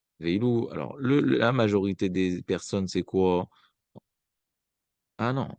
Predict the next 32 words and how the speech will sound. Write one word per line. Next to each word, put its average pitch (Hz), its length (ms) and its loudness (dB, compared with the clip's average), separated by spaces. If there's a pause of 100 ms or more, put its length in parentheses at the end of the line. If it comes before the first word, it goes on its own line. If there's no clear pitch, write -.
ils - 80 -10
utilisent 107 300 0
le 98 160 6
Rav 127 280 4
des 135 100 6
personnes. 143 520 0 (960)
C'est 104 60 -6 (1400)
quoi - 80 -10
le 117 60 -4
Rav 82 160 -4
des 82 120 -4
personnes ? 82 380 -6
C'est-à-dire 73 220 -6
quoi ? - 180 -6 (320)
Ouais, 98 240 2
Batarouva 98 580 2
des 95 120 6
Zriya. 87 400 2
Veilou 95 220 0
Acham, 107 260 -2
Rabbi 95 220 0
Yossi, 107 160 -4
Rav 104 760 0
Azroïm. 90 380 0 (680)
Azraïm, 90 500 -2
Anim 101 160 0
Karim, 95 220 0
les 92 120 2
Zriya. 87 380 0 (360)
Ah 90 100 -4
non. 95 180 -2 (600)
C'est-à-dire, 78 260 -2